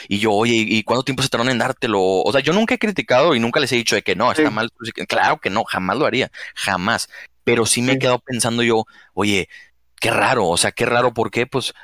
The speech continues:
Speaker 1: por la velocidad a la que lo hizo y por la
Speaker 2: Sí.
Speaker 1: justificación que le dio al diagnóstico e incluso el abordaje", ¿no? Y,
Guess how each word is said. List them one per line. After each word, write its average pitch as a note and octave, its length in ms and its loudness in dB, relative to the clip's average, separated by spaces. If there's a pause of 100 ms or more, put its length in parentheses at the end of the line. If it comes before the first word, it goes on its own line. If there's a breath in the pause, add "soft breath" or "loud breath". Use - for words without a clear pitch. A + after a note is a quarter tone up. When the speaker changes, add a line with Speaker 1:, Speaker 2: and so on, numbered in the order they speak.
(180 loud breath)
Speaker 1:
por G2+ 160 -2
la G#2+ 80 2
velocidad A2 360 2
a B2+ 40 2
la C3+ 80 0
que - 140 -4
lo F#2+ 180 0
hizo G#2+ 400 0
y F#2+ 100 0
por G2+ 380 -2 (160 loud breath)
la G2+ 160 0
Speaker 2:
Sí. D3 80 -2
Speaker 1:
justificación G#2 640 -2
que - 80 -4
le B2 100 2
dio A2+ 100 2
al A#2 60 -2
diagnóstico A2+ 800 -2
e - 80 -2
incluso A2 360 -2
el C#3+ 80 0
abordaje", A#2 420 -2
¿no? B2+ 220 0
Y, - 160 -2